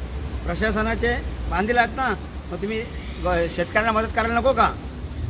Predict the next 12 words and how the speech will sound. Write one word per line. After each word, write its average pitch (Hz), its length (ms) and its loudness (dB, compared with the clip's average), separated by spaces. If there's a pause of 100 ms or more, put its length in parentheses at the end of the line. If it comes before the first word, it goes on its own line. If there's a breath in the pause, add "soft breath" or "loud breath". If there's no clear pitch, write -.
बांधील 202 340 4
नाही 214 280 2 (160)
म्हणून 190 280 0
त्यांना 226 180 4
सांगितलं, 196 280 2
"साहेब, 180 200 -2
तुम्ही 196 160 -4
चुकीचं 196 360 -4
बोलता." 151 340 -4 (2000)
कारण 220 220 2
पत्रकारांना 240 640 2
बाईट 233 220 2